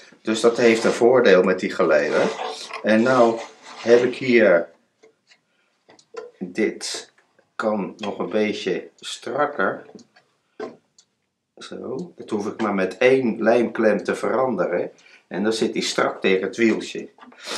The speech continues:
Maar hij kan nog omhoog. Dat wil ik ook niet. Ik wil hem neerdrukken. Hoe doe je dat? Ik moet hier iets fabriceren dat dat lasje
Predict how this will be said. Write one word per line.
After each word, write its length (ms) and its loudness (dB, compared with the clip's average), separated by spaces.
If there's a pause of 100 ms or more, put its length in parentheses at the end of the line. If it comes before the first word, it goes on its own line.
(160)
Maar 160 4
hij 140 6
kan 200 6
nog 160 2
omhoog. 720 4 (260)
Dat 180 -6
wil 180 2
ik 120 0
ook 260 4
niet. 320 -6
Ik 160 -8
wil 160 2
hem 200 0 (680)
neerdrukken. 960 2
Hoe 240 -2
doe 200 -2
je 140 -2
dat? 540 -6 (380)
Ik 140 -16
moet 220 -4
hier 320 2
iets 220 -2
fabriceren 1080 2 (460)
dat 280 2
dat 280 0 (100)
lasje 680 0